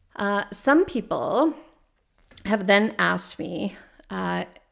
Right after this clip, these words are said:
you know, if, if we have different ideas of what God is, then, like, how do we know for sure if we are working with God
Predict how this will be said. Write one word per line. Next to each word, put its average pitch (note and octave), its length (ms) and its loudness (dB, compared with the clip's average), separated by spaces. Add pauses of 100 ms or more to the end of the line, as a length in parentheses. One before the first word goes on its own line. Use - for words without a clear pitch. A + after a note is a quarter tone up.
(160)
you F#3 180 -2
know, F3 300 -2 (160)
if, G3 420 -4 (1120)
if G3+ 120 -6
we G3+ 100 2
have G3 120 0
different F#3 380 -4
ideas F3 680 -4
of F3+ 600 -10 (420)
what F#3 200 -6
God G#3+ 260 0
is, - 480 -6 (480)
then, F3 220 -2
like, E3+ 240 -8
how G3+ 480 -2
do F#3+ 120 -6
we F3 140 -2
know G#3+ 220 0
for F#3 140 -8
sure E3+ 300 -8
if F3+ 240 -8
we F3 160 -6
are E3+ 300 -8 (600)
working F3+ 320 -2
with F3 200 -8
God F3+ 640 0